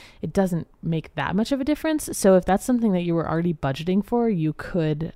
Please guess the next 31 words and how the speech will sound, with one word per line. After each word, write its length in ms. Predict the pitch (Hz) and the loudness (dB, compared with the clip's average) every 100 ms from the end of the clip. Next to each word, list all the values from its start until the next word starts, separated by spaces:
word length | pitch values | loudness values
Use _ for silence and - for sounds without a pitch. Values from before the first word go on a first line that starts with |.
| - | -8
uh, 240 | 143 143 | -6 -4
upgrade. 580 | - 147 - - - - - - - - - - | -6 -6 -10 -10 -10 -12 -14 -20 -20 -20 -14 0
Um, 460 | 180 175 170 170 - | 2 4 2 0 4
and 120 | 208 | 8
then 240 | 220 214 202 - - | 8 8 4 -4 4
also, 480 | 214 233 - 185 165 | 6 6 6 4 4
this 240 | 180 185 | 4 2
is 100 | 185 | 0
kind 240 | - 165 151 | -2 -2 -2
of 120 | - | -4
the, 160 | 143 135 139 | -6 -6 -6
the 100 | 156 | -6
better 500 | 139 - 151 147 139 | -6 -4 -2 -2 -4
part 360 | - - 135 - | -6 -10 -10 -10
of 140 | 160 143 | -12 -8
the 100 | 139 | -6
incentive, 560 | 139 156 151 156 147 - - - - | -6 -4 -2 -2 -4 -10 -20 -8 2
is 140 | 202 | 4
that 140 | 190 - | 4 2
travelers 680 | - 233 247 277 269 254 | 4 6 8 6 4 4
will 200 | 208 196 | 2 4
receive 440 | 180 185 - 180 180 | 4 0 2 2 2
a 80 | 165 | -4
signature 640 | - 185 175 180 - 170 | -2 0 2 0 0 -2
beverage 600 | 160 180 175 165 151 - | 2 2 2 -2 -2 -6
package 680 | - 156 147 151 147 143 - 180 | -6 -4 -4 -4 -4 -6 -8 -4
and 240 | 170 170 | -2 -2
a 40 | |
complimentary 760 | 170 - 160 165 156 143 156 147 | -4 -4 -4 -2 -4 -6 -6 -4
dining 340 | 190 190 202 | -2 0 0
experience, 1000 | 160 - - 147 139 139 156 226 - - | -2 -6 -8 -6 -4 -4 -4 -6 -8 -14